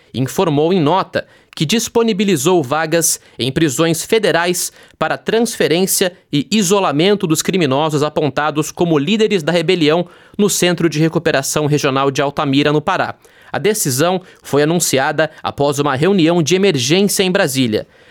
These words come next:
Para o secretário da Atuação no Sistema Penitenciário da Defensoria Pública da União, Alexandre Kaiserhauber, a transferência de presos e o uso da Força Nacional de Segurança Pública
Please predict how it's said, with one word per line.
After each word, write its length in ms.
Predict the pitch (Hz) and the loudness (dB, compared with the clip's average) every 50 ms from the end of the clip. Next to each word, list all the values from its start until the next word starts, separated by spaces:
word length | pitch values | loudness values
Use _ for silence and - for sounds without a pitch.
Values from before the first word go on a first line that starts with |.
| - - - - | -20 -20 -10 -6
Para 180 | - 214 202 | -2 0 0
o 40 | 196 | 0
secretário 760 | - - - 226 220 208 196 160 - - 175 180 180 175 170 | 0 0 -2 -2 0 0 0 0 0 -2 -2 0 0 0 0
da 180 | 147 165 160 156 | 2 2 0 0
Atuação 580 | 156 - 165 156 139 - - - 180 185 190 | -2 -2 -2 -2 -2 -2 -2 -2 0 0 2
no 120 | 175 170 151 | 2 0 0
Sistema 460 | - 156 - - - 165 160 147 - | 0 -4 -4 -2 -2 -2 0 -2 -2
Penitenciário 880 | - - 170 175 160 151 160 147 143 - - 143 135 131 147 147 147 143 - - - - - | -2 0 0 0 0 0 0 -2 -2 -2 0 0 0 0 0 0 -2 -2 -4 -14 -20 -14 -6
da 120 | - 123 | -4 -4
Defensoria 640 | 127 127 127 127 - 151 143 135 - - 127 143 156 123 | -2 -2 -2 -2 0 -2 -2 0 0 0 2 2 2 0
Pública 480 | - _ - 214 214 214 202 - 175 | -2 _ -2 0 0 0 0 0 0
da 120 | 147 160 156 | 0 0 2
União, 340 | 151 143 151 165 180 180 180 - - - - | 2 2 2 2 2 0 -4 -8 -16 -10 -6
Alexandre 560 | - 151 160 151 - - 220 226 214 202 - | -4 -2 -2 0 0 0 0 2 2 0 -2
Kaiserhauber, 800 | - 165 151 151 131 143 135 120 127 131 131 - 135 147 143 - - - - - - | -2 -2 -2 -2 0 0 -2 0 0 0 0 0 0 0 -2 -4 -10 -20 -18 -10 -8
a 100 | 101 107 | -8 -6
transferência 720 | - 165 190 220 214 - - 165 165 190 202 190 - 185 | -2 0 0 0 0 0 0 0 2 2 0 0 0 -2
de 100 | 156 190 | -2 -2
presos 680 | - - 190 196 208 190 - - - - - - - - _ _ - | -2 0 2 2 2 2 0 -4 -8 -8 -8 -8 -8 -10 _ _ -2
e 80 | 185 220 | 0 2
o 40 | |
uso 300 | 208 226 254 254 208 - | 4 4 4 2 2 0
da 160 | 208 190 160 135 | 0 0 -2 -2
Força 420 | - - 170 175 156 - - 147 | 0 0 0 0 0 0 -2 0
Nacional 480 | 156 180 180 - - 156 147 147 147 147 | 0 -2 -2 0 0 0 2 2 0 0
de 120 | 135 135 | -2 -2
Segurança 560 | - - 165 143 143 143 180 185 180 - 147 | -2 -2 0 2 2 2 2 0 0 -2 -4
Pública 540 | - - - 156 151 170 165 - 190 180 180 | -4 -2 -2 0 0 0 0 0 -2 -2 -2